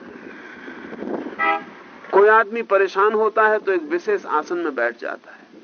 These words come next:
आप उसको उसमें न बैठने दें, वो बहुत मुश्किल में पड़ जाएगा। डॉक्टर हरि सिंह गौर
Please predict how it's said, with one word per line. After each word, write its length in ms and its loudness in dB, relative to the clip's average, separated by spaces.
आप 160 0
उसको 240 -2
उसमें 220 -2
न 80 -2
बैठने 300 0
दें, 120 2
वो 120 -4
बहुत 220 0
मुश्किल 260 -6
में 120 -4
पड़ 140 -6
जाएगा। 260 -14
डॉक्टर 500 0
हरि 240 0
सिंह 360 -4
गौर 320 0